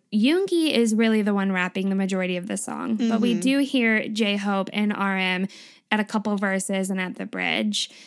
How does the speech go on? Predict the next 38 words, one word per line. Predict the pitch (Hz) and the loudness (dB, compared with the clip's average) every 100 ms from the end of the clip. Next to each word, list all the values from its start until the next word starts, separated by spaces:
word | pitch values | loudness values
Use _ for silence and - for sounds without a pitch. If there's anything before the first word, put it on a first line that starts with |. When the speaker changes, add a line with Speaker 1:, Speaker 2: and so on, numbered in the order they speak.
| - - _ | -20 -20 _
Speaker 1:
So | - - 269 262 233 220 214 - _ - - | -16 -2 2 4 4 2 -2 -6 _ -20 -20
for | - 285 294 | 0 2 4
this | 254 285 339 | 4 2 0
trailer, | - 220 202 190 185 | 0 2 2 2 2
it | 185 214 | 0 -2
starts | - 262 254 254 | -2 -2 0 -2
off | 240 | -2
with, | 233 220 - | -2 -4 -8
like, | 202 208 | -8 -8
this | - 208 | -10 -12
black | - 269 277 269 | -6 0 0 0
screen, | 262 - 226 220 214 214 208 208 - - - - | -4 -6 0 2 2 2 0 -4 -14 -20 -20 0
and | 220 214 214 | 2 4 4
we | 214 | 2
see | 226 - 294 | 2 2 2
this | 294 285 285 - _ _ _ _ _ _ _ - - | 2 2 0 -6 _ _ _ _ _ _ _ -4 2
over | 285 262 247 | 4 6 4
and | 220 | 4
over | 208 202 | 4 2
kind | 196 208 | 0 0
of | 196 | 0
again | 196 196 208 202 190 190 | 0 -2 -2 -2 0 0
in | 202 202 | 0 2
this, | 196 190 190 - - - | 2 0 -2 -6 -10 -4
in | 220 202 | 0 2
this | 196 196 - - _ - | 0 -2 -6 -12 _ -10
trailer. | - 202 180 170 175 196 - - _ _ - | -4 -2 -2 -2 -4 -6 -14 -20 _ _ 2
But | 226 226 | 2 2
it's | 226 226 | 0 -2
this | 233 226 | -4 -4
black | 269 262 262 | 0 0 0
screen | - 247 226 220 202 | -6 -2 2 2 2
with | 190 | -2
these | 196 190 202 | -4 -4 -2
microphones | 226 233 226 226 220 214 202 | 0 0 -2 0 0 0 0
hanging | 214 208 202 | 0 0 0
from | 196 185 | -2 -6
above. | 190 196 240 226 226 220 | -8 -4 0 2 2 2